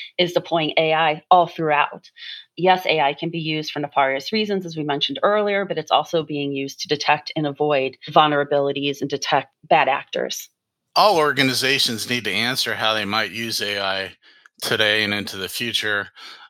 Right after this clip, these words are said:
Speaker 2: Uh, you know, we've talked a lot about some of the alternative technologies and, and some of the results of the study. What about recommendations for organizations? Tammy first, and, and then John. What are some specific things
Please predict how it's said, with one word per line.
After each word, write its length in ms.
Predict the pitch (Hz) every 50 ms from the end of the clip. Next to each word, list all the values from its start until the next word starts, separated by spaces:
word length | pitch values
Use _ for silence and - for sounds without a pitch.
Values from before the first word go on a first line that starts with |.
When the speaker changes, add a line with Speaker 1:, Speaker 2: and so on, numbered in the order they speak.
| _ -
Speaker 2:
Uh, 320 | 101 95 92 90 90 90 92 _
you 120 | - 110
know, 100 | 98 95
we've 140 | 95 90 -
talked 320 | - - 113 104 101 -
a 60 | - 107
lot 200 | 104 104 101 101
about 480 | 98 92 98 98 95 95 90 - -
some 220 | - - 117 107 104
of 60 | 101
the 60 | 98
alternative 720 | 98 95 95 - - 110 107 101 101 92 - 101 95 92 -
technologies 880 | - 98 90 - 113 113 113 110 107 104 95 101 101 101 101 95 - -
and, 180 | 92 90 87 - _ _ _ - - - - _ _ -
and 300 | 110 104 95 95 95 90 -
some 140 | - 123
of 60 | 117 110
the 60 | 104
results 460 | 104 101 - - 113 110 107 - -
of 60 | 101
the 80 | 95 95
study. 520 | - - - 117 110 110 107 107 107 98 _ - - _ _ _ _ -
What 160 | 170 220 269
about 240 | 269 254 214 170 160
recommendations 1120 | 147 151 156 - 143 127 113 104 113 113 120 117 - - 120 110 107 104 - - - _ _ _ - _
for 480 | - - - 117 113 110 104 101 90
organizations? 1080 | 98 107 107 101 104 101 95 98 - 104 98 98 98 - - 101 101 98 - - - - _ _ - 123 117 110 101 -
Tammy 360 | - - 147 139 143 147 139
first, 540 | 127 - - 127 123 123 120 120 - - -
and, 180 | 107 104 101 104
and 240 | 101 110 107 104
then 200 | 107 107 107 107
John. 300 | - - 104 107 107 110
What 120 | 123 170 214
are 140 | 226 208 175
some 440 | - - - - 135 139 143 143
specific 720 | 135 - - - 113 107 - - 131 120 - 127 113 -
things 560 | - - 113 107 107 104 101 92 - - -